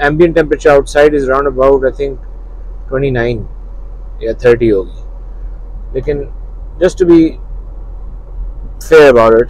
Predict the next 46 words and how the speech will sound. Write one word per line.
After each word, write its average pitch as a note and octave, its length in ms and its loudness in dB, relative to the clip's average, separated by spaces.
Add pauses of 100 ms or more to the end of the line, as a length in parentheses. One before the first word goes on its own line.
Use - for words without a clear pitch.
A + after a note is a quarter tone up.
(120)
अभी D3 260 -2
तो D3 140 4
ये C#3 360 4 (580)
गाड़ी C3 160 4
start C#3 320 2
किया C3 300 0
है A2 100 -10 (680)
और A#2+ 200 -2
इसको A#2+ 200 -4
सामने B2 300 -4
लगाया A2+ 420 0
है, - 180 -12 (580)
तो D3+ 80 -8
कुछ F3 220 -4
time E3 200 2
तो E3 80 4
लगता C3 300 2
है C#3+ 60 6
इसको C#3 180 -4
ना, C#3+ 80 -2
अम, A#2+ 1040 -2
ठंडा A#2+ 200 -2
करने A2+ 260 -6
में। G#2+ 140 -10 (1000)
फौरी E3 140 6
तौर F#3 140 4
पर F3 80 2
तो E3 60 -8
ठंडा D3+ 260 0
है, B2 300 2
मुझे B2+ 180 2
फील B2 280 -2
हो B2+ 120 8
रहा A2+ 100 4
है, A2 60 2
लेकिन A2 240 -8
I C3 140 -6
think D#3+ 140 -6
it D3+ 120 -8
should C#3+ 140 -8
go C3 120 0
down A#2+ 220 0
to A#2+ 100 -8
around A#2+ 220 0
about A2+ 160 -2
eighteen। A#2 320 -10